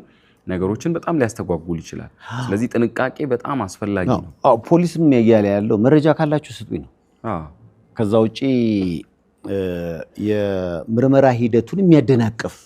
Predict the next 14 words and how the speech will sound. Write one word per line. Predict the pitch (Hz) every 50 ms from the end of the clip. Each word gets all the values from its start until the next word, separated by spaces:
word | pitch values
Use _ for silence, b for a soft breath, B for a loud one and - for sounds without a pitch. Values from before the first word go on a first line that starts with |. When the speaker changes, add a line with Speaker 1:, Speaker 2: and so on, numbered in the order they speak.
| _ _ _ _ -
Speaker 2:
ይሆንብኛል። | 95 92 92 98 90 85 71 - - 78 76 73 67 65 - - _ _ - - _ _ _ _ _ _ _ _ _ _ _ _
ስለዚህ፣ | _ - 82 85 90 92 104 127 131 135 123 - - _ _ _ _ _
እ፣ | - 76 78 78 76 76 76 76 76 78 78 71
በግል፣ | 69 82 90 76 95 143 147 151 85 85 - b b b b b b b b b b _ -
እ፣ | - 80 82 82 78 -
ሰዎች | - - 80 80 101 104 -
ለሚሰጧቸው | - 90 87 82 - 85 82 85 82 - - -
አስተያየቶች፣ | 80 78 - - - 123 120 120 120 113 - 107 107 107 104 101 101 98 95 - 76 78
መረጃዎች፣ | 76 76 - - 104 117 110 110 110 107 104 104 104 101 98 98 95 95 95 - - - - - - 87
እ፣ | 80 80 80 78 76 76 71 69 67 65 62 58 58 62 60 58 - - - -
ሁሉ | 69 82 107 107 107 113 143 180 233 - - - -
ጥንቃቄ | - - 139 135 - 107 92 - -
እንዲያደርጉ | 78 76 76 78 73 - 76 76 69 - - 208 - _ _ _ _ -
Speaker 1:
ም። | 90 85 78